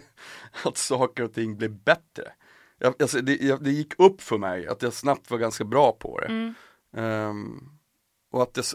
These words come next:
Speaker 1: att jag, att jag såg framsteg
Speaker 2: Mm.
Speaker 1: ganska snabbt. Och det var någonting som jag inte såg. Jag såg inte de framstegen i skolan på det. Jag hade otroligt svårt att koncentrera mig. Eller dagdrömde snarare.
Speaker 2: Mm.
Speaker 1: Jag s-, s-, satt och stirrade ut genom fönstret.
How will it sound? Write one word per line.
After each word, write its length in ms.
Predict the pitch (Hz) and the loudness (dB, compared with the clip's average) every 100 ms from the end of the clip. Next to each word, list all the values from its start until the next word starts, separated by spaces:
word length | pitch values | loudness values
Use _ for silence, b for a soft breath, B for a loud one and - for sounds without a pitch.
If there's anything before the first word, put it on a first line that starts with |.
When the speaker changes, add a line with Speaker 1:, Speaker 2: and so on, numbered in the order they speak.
| 120 | -2
Speaker 1:
att 100 | 123 | -2
jag, 60 | |
att 260 | 120 127 117 | -2 -2 -2
jag 60 | 120 | -4
såg 180 | 120 | -6
framsteg 840 | - 151 131 110 - 165 113 - - | 0 4 4 0 0 0 0 -2 -8
Speaker 2:
Mm. 220 | 202 202 165 | -6 -6 -2
Speaker 1:
ganska 260 | 120 - | -4 -4
snabbt. 560 | 107 - 151 - - - | -8 -4 -4 -4 -8 -10
Och 100 | - | -4
det 60 | 123 | 2
var 120 | 143 | 4
någonting 240 | 143 127 | 4 0
som 160 | 123 120 | -2 0
jag 100 | 120 | 0
inte 160 | 113 - | -2 -6
såg. 460 | - 127 120 113 b b | 0 2 2 -2 b b
Jag 100 | - | -6
såg 140 | 120 143 | -2 0
inte 120 | 131 | 0
de 280 | 143 156 139 | 2 4 4
framstegen 540 | 147 127 113 113 113 | 4 4 2 -4 -2
i 20 | 107 | -6
skolan 400 | - 117 113 117 | -6 -4 -4 -2
på 60 | |
det. 60 | 107 | 0
Jag 140 | 113 | 0
hade 200 | 113 120 | 0 -2
otroligt 380 | - - 135 117 | -8 -4 -4 -4
svårt 240 | - 110 | -4 -6
att 60 | 107 | -4
koncentrera 460 | 117 110 120 131 120 | -8 -6 -2 0 0
mig. 140 | 107 b b b b b | -4 b b b b b
Eller 100 | 110 | -10
dagdrömde 800 | 110 139 120 101 104 147 160 110 | 6 8 8 4 6 8 8 2
snarare. 420 | 107 98 - - - | -2 -4 -2 -4 -6
Speaker 2:
Mm. 100 | 226 | -6
Speaker 1:
Jag 100 | 120 | -6
s-, 100 | 98 | -6
s-, 240 | - - - | -8 -10 -4
satt 200 | 127 123 101 | -6 -6 -12
och 60 | 113 | -4
stirrade 280 | 131 120 | -2 -2
ut 80 | 110 | -2
genom 140 | 110 107 | -6 -2
fönstret. 500 | 135 127 - - | -2 -2 -6 -12